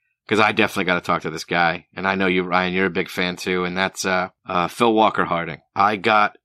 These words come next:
uh, one of his little gems. It's called Silver and Gold. It was, I think, his first roll and write right before he did Super Mu-, Mega Lucky Box that we talked about before in the podcast. But,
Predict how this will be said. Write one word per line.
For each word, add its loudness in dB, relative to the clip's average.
uh, -4
one -2
of -2
his 0
little 2
gems. 0
It's -16
called -2
Silver 0
and 2
Gold. 0
It -4
was, 2
I -4
think, 0
his -4
first 0
roll 2
and 0
write 2
right 2
before 0
he -2
did 0
Super -4
Mu-, 2
Mega 0
Lucky 0
Box 0
that -6
we -4
talked 0
about 0
before -4
in -2
the -6
podcast. 0
But, -4